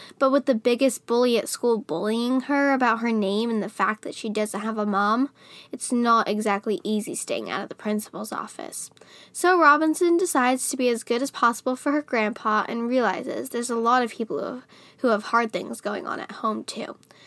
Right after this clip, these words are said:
Um, so Lindsay Stoddard is such a great writer that when I was reading this book, whenever Robinson got, would get really mad or the bully was bullying her, and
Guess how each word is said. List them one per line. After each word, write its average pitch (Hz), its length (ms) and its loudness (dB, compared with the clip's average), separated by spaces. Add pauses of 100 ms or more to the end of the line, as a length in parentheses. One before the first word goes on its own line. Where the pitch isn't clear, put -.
(600)
Um, 240 440 2
so 247 720 2
Lindsay 262 400 4
Stoddard 247 580 4
is 220 220 2
such 233 260 0
a 233 60 0
great 214 440 2
writer 220 540 2
that 220 220 2
when 240 80 2
I 247 80 4
was 240 180 2
reading 240 280 4
this 294 140 0
book, 226 460 -2
whenever 226 400 2
Robinson 220 600 0
got, 202 480 -2
would 226 180 -2
get 226 180 2
really 214 320 2
mad 202 520 2
or 226 160 2
the 220 100 2
bully 214 340 0
was 233 160 0
bullying 202 460 -2
her, 247 160 0
and 233 180 -4